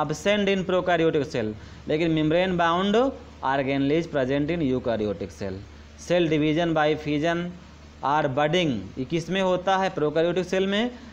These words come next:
लेकिन सेल डिवीजन meiotic और meiotic, माइ-, meiotic and mitotic जो होता है, ये किस में होता है? यूकैरियोटिक सेल में होता है।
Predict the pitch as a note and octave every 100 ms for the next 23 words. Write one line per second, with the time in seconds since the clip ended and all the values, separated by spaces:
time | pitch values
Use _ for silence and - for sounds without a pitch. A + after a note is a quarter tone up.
0 | - C#3 D#3+ D3+ E3+ E3+ D#3+ D#3 E3+ E3+
1 | D#3 D3 C#3+ D#3+ D#3+ D3 C#3+ C#3 B2+ B2+
2 | B2 - C3+ B2+ B2 B2 - - - -
3 | - A#2+ C3 B2+ B2+ B2+ C3 C3+ C#3 F3
4 | E3+ D3+ F3 C4 - - - - - B2+
5 | C3 C3+ C#3+ C#3+ F3 C#3+ D3 C#3 - F3
6 | E3+ C#3 F#3 D4 - - - - C#3+ C#3
7 | D#3 F3 D#3+ F#3 F3 D3 C#3 C3+ A#2 A2
8 | G#2 - G2 G2 G2 G2 - F#2 F2+